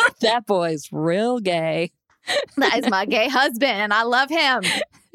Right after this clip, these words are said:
Speaker 1: <laughs>
Speaker 2: Well, guys, we have teased you enough with the, the gayness of this movie,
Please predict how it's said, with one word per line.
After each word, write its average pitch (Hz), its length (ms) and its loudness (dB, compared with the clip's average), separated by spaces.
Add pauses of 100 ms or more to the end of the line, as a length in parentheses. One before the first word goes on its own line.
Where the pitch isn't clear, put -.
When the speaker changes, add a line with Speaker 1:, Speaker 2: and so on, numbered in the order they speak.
(160)
Speaker 1:
<laughs> - 500 -4 (560)
Speaker 2:
Well, 359 80 2
guys, 294 220 2
we - 80 2
have 494 100 -2
teased 269 320 -2
you 233 120 0
enough 196 420 -2
with 214 240 -4
the, 202 340 -2 (120)
the 202 200 -2
gayness 262 560 -2
of 240 140 -4
this 233 200 -2
movie, 214 480 -4